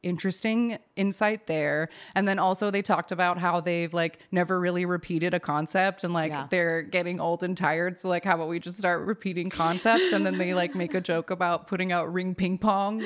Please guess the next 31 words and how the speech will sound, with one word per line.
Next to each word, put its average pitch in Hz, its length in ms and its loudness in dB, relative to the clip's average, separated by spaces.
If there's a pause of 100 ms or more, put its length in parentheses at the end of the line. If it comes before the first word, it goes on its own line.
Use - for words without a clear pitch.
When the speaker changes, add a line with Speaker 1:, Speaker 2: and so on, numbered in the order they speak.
(120)
Speaker 1:
instead. 427 760 4
Speaker 2:
<laughs> - 20 6 (1900)
Speaker 1:
Um, 175 540 0
and 185 80 0
it 185 60 2
was 175 200 -2
very 175 240 0
cute. 156 360 -4
There 160 100 4
was 165 140 0
so 170 200 0
much 170 360 -2
cute, 165 580 -4
good, 156 440 0 (100)
wonderful 165 380 -2
stuff. 156 420 -2
And 175 160 0
they, 160 160 0
like, 156 280 -2
looked 156 240 -4
so 170 140 0
beautiful 151 640 -2
and - 140 -4
they 156 60 -2
were 151 100 -2
having 160 260 -4
so 160 140 -6
much 156 160 -6
fun 135 340 -6
and 151 160 -2
it 147 240 -8